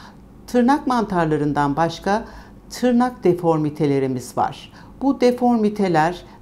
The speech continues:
daha çok bazı sistemik hastalıklarda meydana gelebilir. Mesela likende,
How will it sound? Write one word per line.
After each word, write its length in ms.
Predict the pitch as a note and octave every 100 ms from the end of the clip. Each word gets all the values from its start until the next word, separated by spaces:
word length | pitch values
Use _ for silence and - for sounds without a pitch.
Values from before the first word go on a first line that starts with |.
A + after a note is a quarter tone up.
| -
daha 240 | G3 A#3+
çok 300 | A#3+ G3+ G3+
bazı 380 | E3 F3 F3 F#3
sistemik 600 | F3+ F3+ F3+ F#3 F#3 G#3+
hastalıklarda 1040 | - D#3+ D#3 - D3+ D3+ D#3 D#3 D3+ D3 E3+
meydana 440 | D3 C3+ C3+ C3+
gelebilir. 680 | C3+ C3+ B2+ A#2+ - - - - - -
Mesela 420 | F3 F3 F3 D#3+
likende, 760 | E3 F3 G3+ G3+ D3 C3 A#2